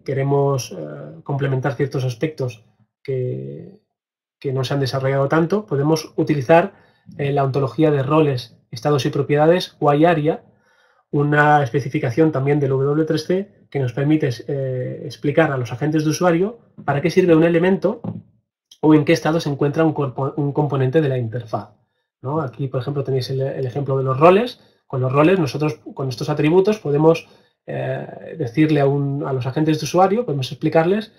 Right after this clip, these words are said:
que un div, eh, está realizando la función de menú de navegación en esa página.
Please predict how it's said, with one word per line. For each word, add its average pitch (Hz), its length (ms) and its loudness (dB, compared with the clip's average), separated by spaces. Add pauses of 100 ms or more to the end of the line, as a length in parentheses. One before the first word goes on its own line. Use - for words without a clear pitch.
(160)
que 170 420 2 (120)
un 151 220 0
div, 233 420 0
eh, 160 320 2
está 156 380 2
realizando 160 380 0
la 156 100 2
función 151 520 2
de 147 120 2
menú 139 240 0
de 139 80 0
navegación 131 480 0
en 139 100 0
esa 127 220 -6
página. 110 420 -12